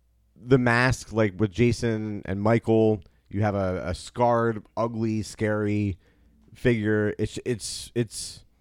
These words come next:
so good on, on every single level. Um, I think we talked about the last time we talked about this franchise. You said you didn't see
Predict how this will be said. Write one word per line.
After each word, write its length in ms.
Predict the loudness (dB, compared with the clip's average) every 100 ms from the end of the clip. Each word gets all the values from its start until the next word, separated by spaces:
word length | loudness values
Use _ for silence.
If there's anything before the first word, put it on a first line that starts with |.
| _ _ _ _
so 440 | -14 2 6 6 6
good 260 | 4 4
on, 240 | 4 -4 -6
on 180 | -4 -2 2
every 300 | 0 0 -4
single 340 | -4 -4 -2
level. 360 | -2 -4 -10 -16 _ _ _ _ _ _ _ _ _ _ _ _ _ -4
Um, 500 | 0 0 0 -4 -6
I 80 | 0
think 140 | 2 4
we 60 |
talked 180 | 4 4
about 180 | 6 6
the 60 | 6
last 260 | 6 4
time 160 | 2 2
we 80 | 0
talked 120 | -2
about 180 | -2 -4
this 140 | -6
franchise. 680 | -4 -4 0 0 0 -4 -14 _ _ _ _ _ _ _ -20 _ -20 _ _ _ _ _ _ _ -2
You 160 | 2
said 180 | 8 8
you 120 | 8
didn't 120 | 4 4
see 200 | 2